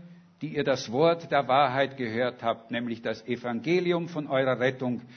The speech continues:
seid in ihm mit dem verheißenen Heiligen Geist versiegelt worden,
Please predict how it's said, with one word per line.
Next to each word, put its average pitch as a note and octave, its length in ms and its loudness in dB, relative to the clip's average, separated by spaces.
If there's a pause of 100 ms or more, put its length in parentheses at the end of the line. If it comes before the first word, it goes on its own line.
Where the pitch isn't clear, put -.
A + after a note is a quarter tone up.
(180)
seid F3+ 480 4
in E3 240 0
ihm F3+ 340 0
mit D3 240 -2
dem D3+ 160 0
verheißenen D#3+ 920 0
Heiligen C#3+ 380 -2
Geist C3 360 0
versiegelt B2+ 560 -4
worden, B2+ 320 0